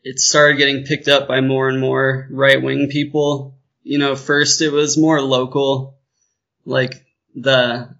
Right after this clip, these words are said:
Idaho G O P posted something about it, and it started, yeah, getting more and more national. Libs of TikTok picked up on it.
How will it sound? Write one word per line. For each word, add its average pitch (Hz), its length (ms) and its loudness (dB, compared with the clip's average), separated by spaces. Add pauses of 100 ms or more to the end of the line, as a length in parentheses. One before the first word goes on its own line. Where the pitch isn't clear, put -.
Idaho 143 360 4
G 139 300 0
O 135 100 0
P 135 540 -2 (680)
posted 160 400 2
something 165 360 2
about 156 340 4
it, 156 260 4 (1400)
and 131 260 0
it 127 100 -6
started, 135 500 2 (340)
yeah, 131 280 4
getting 135 240 0
more 156 160 4
and 160 80 8
more 147 140 4
national. 135 580 2
Libs 135 260 -2
of 127 120 -8
TikTok 139 680 0
picked 143 220 -6
up 139 160 2
on 139 180 0
it. 135 280 -2